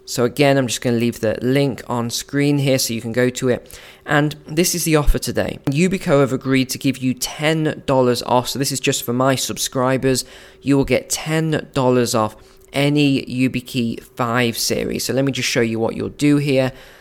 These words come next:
Let's just say that you're gonna select this one. So you'll just click on that, it'll open this screen here. You can see the product. Okay, so what you do, you just take it single, add to cart. Very, very easy.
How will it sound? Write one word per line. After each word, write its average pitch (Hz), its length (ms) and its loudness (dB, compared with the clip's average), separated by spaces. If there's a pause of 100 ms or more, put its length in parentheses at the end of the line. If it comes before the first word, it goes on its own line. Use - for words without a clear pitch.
(180)
Let's 120 120 -4
just - 200 -4
say 113 180 0
that 107 160 -4
you're 117 140 0
gonna 110 400 -2
select - 480 -4
this 147 200 0
one. 127 300 0 (300)
So - 160 -4
you'll 147 80 2
just 127 180 -4
click - 260 -4
on 113 180 -4
that, - 320 2
it'll 135 120 2
open 131 220 0
this 113 120 -4
screen 156 500 0
here. 151 460 2 (380)
You 123 100 -8
can 120 120 -6
see 123 160 -4
the 113 100 -2
product. 165 760 2 (520)
Okay, 175 200 0
so 170 140 0
what 175 160 0
you 160 80 -2
do, 156 160 0
you 156 140 2
just 143 220 -4
take 135 280 -2
it - 100 -4
single, 151 540 4
add 139 240 -2
to - 100 -6
cart. - 680 -2 (560)
Very, 156 240 8
very 120 320 4
easy. 156 760 0